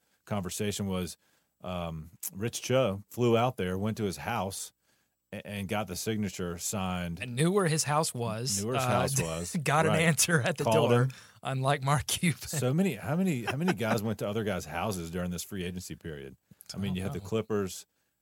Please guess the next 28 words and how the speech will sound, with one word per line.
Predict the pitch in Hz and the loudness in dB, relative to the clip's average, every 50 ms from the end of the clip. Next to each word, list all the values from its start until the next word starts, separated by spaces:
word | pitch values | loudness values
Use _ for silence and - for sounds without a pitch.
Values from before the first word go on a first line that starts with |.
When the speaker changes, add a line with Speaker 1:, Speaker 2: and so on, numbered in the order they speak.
| _ _ | _ _
Speaker 1:
doing, | - 95 98 95 92 90 90 92 87 | -8 -4 -4 -2 -2 -4 -4 -6 -8
you | 90 95 90 | -8 -8 -8
know, | 85 82 82 | -8 -8 -8
they | 87 | -6
had | 92 98 87 | -6 -6 -8
a | 85 | -8
hostage | 80 87 92 95 92 - 85 76 - - _ | -6 -8 -8 -8 -8 -10 -12 -12 -14 -14 _
type | - 95 90 82 - | -8 -8 -8 -8 -8
situation. | - 87 - - 87 82 80 80 - - 92 85 87 - | -10 -10 -8 -8 -8 -8 -8 -8 -10 -10 -10 -10 -12 -12
Speaker 2:
Right. | 110 107 98 98 104 - _ _ _ _ _ _ - | -10 -10 -10 -10 -10 -12 _ _ _ _ _ _ -10
Speaker 1:
And, | 90 90 90 87 87 87 82 | -8 -6 -4 -4 -4 -4 -4
uh, | 85 82 85 85 82 82 82 85 | -4 -4 -4 -2 -4 -4 -4 -6
so, | - - - - 123 | -4 0 0 0 0
but | 110 90 - 117 104 | 0 -2 -6 -6 -6
th-, | - 113 | -8 -6
that's | 107 156 196 185 | -4 -4 -4 -4
good | - 226 214 160 | -4 -4 -4 -2
to | 127 | -2
hear. | 113 160 151 101 | 0 0 0 0
Uh, | 92 92 101 | -2 -4 -6
you | 80 104 120 | -8 -6 -6
know, | 123 127 131 | -4 -4 -4
it, | 131 131 139 | -4 -6 -8
it's | 113 117 - | -8 -10 -8
good | - - 175 156 | -6 -4 -4 -2
to | 147 | -4
hear | 113 107 127 139 135 127 | -4 -2 -2 0 -2 -2
Cho | - - - - 117 117 117 110 104 98 98 95 | -2 -4 -2 2 2 4 4 4 2 0 -2 -4